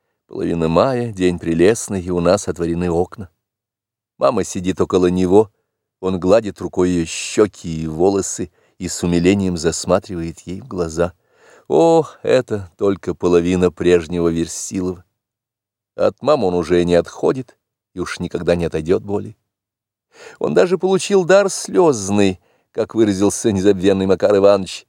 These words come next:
в своей повести о купце. Впрочем, мне кажется, что Версилов проживёт долго. С нами он теперь совсем простодушен и искренен, как дитя, не теряя, впрочем, ни меры, ни сдержанности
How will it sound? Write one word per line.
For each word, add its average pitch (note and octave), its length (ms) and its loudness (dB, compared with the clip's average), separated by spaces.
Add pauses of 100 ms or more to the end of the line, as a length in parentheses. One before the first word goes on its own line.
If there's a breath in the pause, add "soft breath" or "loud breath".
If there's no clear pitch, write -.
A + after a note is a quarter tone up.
(220)
в - 60 -18
своей G2 300 2
повести G2 460 0
о - 60 0
купце. - 460 -2 (840)
Впрочем, G#3+ 560 0 (120)
мне G#3 200 4
кажется, G3+ 540 -2
что - 180 -6
Версилов F#3 540 0
проживёт E3 460 0
долго. F#2 640 4 (600)
С - 180 -12
нами F3 280 2
он F2+ 120 0
теперь F2+ 200 -4
совсем F#2 360 -2
простодушен D#3 840 -2 (100)
и F2+ 280 -4
искренен, D#3+ 460 -6
как G#2+ 240 -4
дитя, F#2 560 2 (440)
не G2 140 -6
теряя, F#2+ 460 4
впрочем, F2+ 460 -8
ни E2+ 100 -2
меры, G#2+ 460 2
ни F2 160 -8
сдержанности F#2+ 880 -2